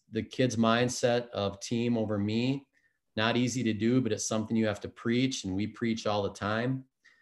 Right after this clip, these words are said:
Um, you know, you gotta sacrifice your ego for the betterment of all.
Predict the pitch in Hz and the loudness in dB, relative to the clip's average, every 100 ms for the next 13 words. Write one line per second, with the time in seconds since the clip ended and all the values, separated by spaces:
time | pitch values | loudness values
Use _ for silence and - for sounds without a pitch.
0 | _ - 104 104 92 87 87 _ _ _ | _ -6 -2 0 0 -2 -6 _ _ _
1 | _ _ _ _ _ - 104 113 131 131 | _ _ _ _ _ -6 0 4 6 6
2 | 139 131 113 131 127 - 123 120 117 113 | 6 2 4 2 2 2 2 4 4 2
3 | 107 101 110 107 107 98 - 98 - 92 | 0 2 2 2 0 -4 -6 -8 -2 0
4 | 90 85 - | 2 0 -4